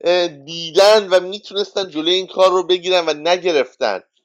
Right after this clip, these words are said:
یا واکنش‌های مختلفی که داشتن. پس هر علمی، هر دانشی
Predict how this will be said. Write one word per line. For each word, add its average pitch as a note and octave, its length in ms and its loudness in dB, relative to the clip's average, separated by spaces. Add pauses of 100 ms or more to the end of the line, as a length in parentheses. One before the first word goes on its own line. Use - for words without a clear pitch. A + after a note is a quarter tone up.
(140)
یا F3+ 140 2
واکنش‌های F#3 680 2
مختلفی E3+ 420 -4
که D#3 80 -12
داشتن. B2+ 480 -2 (420)
پس - 300 -4 (200)
هر A#3 440 0 (240)
علمی، E3+ 500 -4
هر F#3 300 -4
دانشی C#3+ 1040 -6